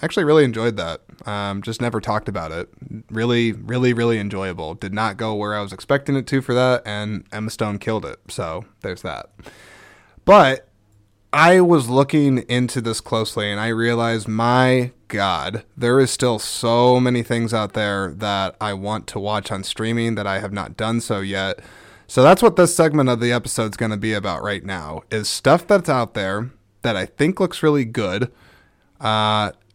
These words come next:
and it's either already out or it's coming out, and I think you should watch it.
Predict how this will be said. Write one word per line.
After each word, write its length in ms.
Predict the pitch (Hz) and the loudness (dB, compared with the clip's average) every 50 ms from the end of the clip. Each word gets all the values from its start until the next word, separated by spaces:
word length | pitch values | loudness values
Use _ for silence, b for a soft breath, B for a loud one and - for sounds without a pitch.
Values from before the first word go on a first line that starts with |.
| _ | _
and 160 | - 117 117 113 | -4 -2 -2 0
it's 100 | - - | 2 4
either 280 | 135 135 127 123 120 | 4 6 4 4 4
already 360 | 120 131 127 127 117 110 - | 4 4 4 4 2 0 -2
out 360 | - 110 135 160 202 - - _ _ | 0 4 4 4 4 2 -2 _ _
or 160 | - 117 120 | -2 -2 -2
it's 100 | 101 - | -2 -4
coming 400 | - - - - 220 196 135 107 | -10 -8 0 2 2 2 2 0
out, 340 | 95 87 87 90 90 - b b b b b b b b b _ | -4 -6 -6 -8 -8 -10 b b b b b b b b b _
and 360 | - 120 120 120 120 120 120 - - 117 | -2 0 2 2 2 0 0 -2 -2 -4
I 80 | 113 | -2
think 260 | - - 120 110 - | -2 -2 -4 -2 -2
you 60 | 113 104 | -4 -6
should 180 | - - 95 | -6 -8 -10
watch 260 | - 76 58 - - | -10 -12 -12 -12 -14
it. 200 | - - 52 - | -14 -14 -16 -18